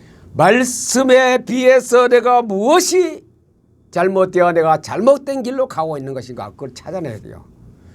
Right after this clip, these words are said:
그 찾아내려면 아까 첫 번째, 두 번째가 필요하거든요. 뭡니까? 성경을 알아야 되고 알 읽고 가서 깨달음이 왔을 때 아, 회개를 이렇게 해야 되는 것이구나.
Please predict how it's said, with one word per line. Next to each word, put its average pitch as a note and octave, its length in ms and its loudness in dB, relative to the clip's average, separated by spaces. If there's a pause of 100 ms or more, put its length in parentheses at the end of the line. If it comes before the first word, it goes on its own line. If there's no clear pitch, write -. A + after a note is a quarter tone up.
(160)
그 B3+ 140 0
찾아내려면 G3+ 1000 0
아까 C#3 280 -6 (180)
첫 E3+ 180 -10
번째, E3 220 -4
두 C3 120 -8
번째가 C3 420 -6
필요하거든요. G#2+ 580 -8 (360)
뭡니까? - 460 -14 (420)
성경을 A3 720 -4
알아야 C3 240 -4
되고 G2 300 -16 (720)
알 G3+ 340 4
읽고 B3 320 -2
가서 A3+ 280 -4 (120)
깨달음이 C#4+ 540 0
왔을 C#4+ 360 0
때 - 100 -4
아, C3 420 -6
회개를 B2 380 -8
이렇게 A#2+ 320 -14
해야 B2+ 140 -8
되는 A2+ 240 -12
것이구나. A2 640 -10